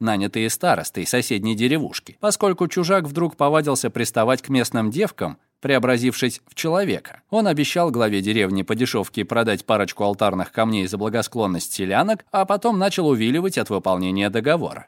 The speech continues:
Староста, не будь дураком, споил чародея и разболтал разбойничкам о богатом страннике. Того хотели просто обобрать, но когда гном принялся отбиваться магией, его упокоили.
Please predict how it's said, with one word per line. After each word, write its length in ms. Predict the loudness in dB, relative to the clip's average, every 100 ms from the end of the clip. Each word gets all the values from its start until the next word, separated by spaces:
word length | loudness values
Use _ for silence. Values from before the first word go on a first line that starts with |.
| -12
Староста, 600 | 0 2 2 2 2 2
не 120 | 2
будь 200 | 0 0
дураком, 480 | 2 0 2 0 0
споил 420 | -2 0 2 0
чародея 580 | 0 0 0 2 0 0
и 180 | 0 -2
разболтал 640 | 0 2 2 4 2 4
разбойничкам 800 | 2 0 0 0 -2 -6 -10 -6
о 120 | -2
богатом 460 | 0 2 0 0 -2
страннике. 600 | 0 -2 -2 -8 -18 -6
Того 280 | 0 4 4
хотели 400 | 2 0 0 0
просто 380 | 2 0 2 0
обобрать, 540 | 4 2 2 0 -2
но 160 | -10 -6
когда 380 | -4 0 0 0
гном 320 | 2 2 2
принялся 520 | 0 0 0 0 -2
отбиваться 680 | -2 -4 -2 0 0 0 -2
магией, 560 | 2 2 2 -6 -10 -6
его 340 | -2 0 0
упокоили. 800 | 0 0 2 0 -2 -6 -8 -20